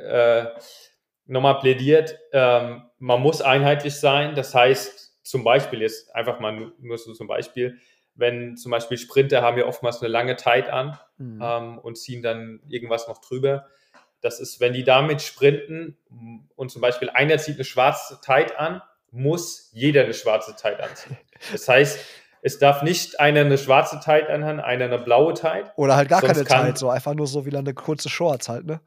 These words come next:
Speaker 1: Wenn, solange, d-, das geht, wenn die Short von der Uni ist. Also wenn die Uni einheitlich Shorts ist. Aber wenn du halt ein Teil anders anziehst und ein anderes Team will dir böse, ähm, können die dich anschwärzen und dann wirst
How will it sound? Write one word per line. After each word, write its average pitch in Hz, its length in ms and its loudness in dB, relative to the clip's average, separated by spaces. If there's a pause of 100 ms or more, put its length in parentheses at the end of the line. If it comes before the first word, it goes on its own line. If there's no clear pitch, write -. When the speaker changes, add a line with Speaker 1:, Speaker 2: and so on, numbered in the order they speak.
(920)
Speaker 1:
Wenn, 143 260 0
solange, 143 560 4
d-, 139 200 2
das 160 220 4
geht, 185 260 4
wenn 156 120 0
die 156 80 -4
Short 156 280 4
von 156 120 2
der 147 140 6
Uni 147 180 0
ist. - 360 -10 (540)
Also 117 260 -2
wenn 127 160 2
die 131 80 -4
Uni 147 400 0 (1000)
einheitlich 143 1000 2
Shorts 120 400 0
ist. - 460 -14 (380)
Aber 135 400 2
wenn 139 160 0
du 135 120 4
halt 131 180 4
ein 160 380 2
Teil 151 480 4 (380)
anders 151 360 0
anziehst 156 640 -10
und 131 380 -10
ein 123 360 -12
anderes 127 460 -4
Team 143 240 -8
will 131 100 0
dir 120 180 -2
böse, 139 600 0
ähm, 120 320 -2
können 123 180 -4
die 120 100 -8
dich 120 220 -8
anschwärzen 127 640 -6
und 117 200 -14
dann 110 220 -4
wirst 117 300 -12